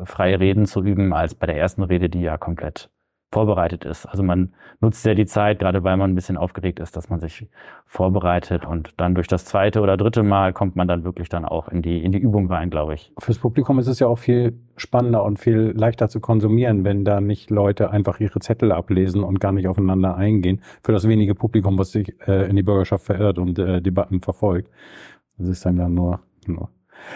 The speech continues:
Speaker 2: Sie haben dann hinterher gepostet, ähm, da las man so ein bisschen, ähm, Stolz raus, ne? Jetzt praktisch angekommen an der Stelle, wo politische Entscheidungen in Bremen getroffen werden. Da, da schwang auch so ein bisschen Stolz mit bei dem Post, ne?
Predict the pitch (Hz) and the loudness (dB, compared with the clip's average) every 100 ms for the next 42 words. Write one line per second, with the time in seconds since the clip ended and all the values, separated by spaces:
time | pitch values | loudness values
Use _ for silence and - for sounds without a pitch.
0 | - 143 156 156 180 170 170 143 - 175 | -2 0 2 2 2 2 2 0 2 0
1 | 185 190 185 _ - _ - 147 151 151 | 2 -2 -2 _ -20 _ 0 2 2 0
2 | - 131 151 165 180 156 156 185 190 180 | 0 2 2 2 2 0 -2 -2 0 0
3 | 170 - 160 160 160 160 156 - - 147 | 0 0 2 4 2 0 -4 -8 0 2
4 | 151 - 117 104 98 123 165 151 143 - | 2 0 0 0 0 0 2 0 -2 -4
5 | - - 131 139 160 - 156 143 135 143 | -6 -4 -2 0 0 0 2 2 4 2
6 | 139 143 139 131 131 - 143 147 143 147 | 2 2 2 0 -2 0 2 2 0 2
7 | 131 127 123 143 147 139 131 127 135 143 | 2 0 0 2 2 2 2 0 2 2
8 | 127 117 143 - 180 165 160 165 - - | 2 0 -2 0 2 2 2 -2 -8 -20
9 | _ _ - 135 - - - 185 170 180 | _ _ -2 -2 2 0 2 2 2 0
10 | 175 190 180 147 107 - 92 98 90 92 | 2 0 2 2 2 0 -2 0 0 -2
11 | - 90 - - 113 | -2 -4 -4 -4 -4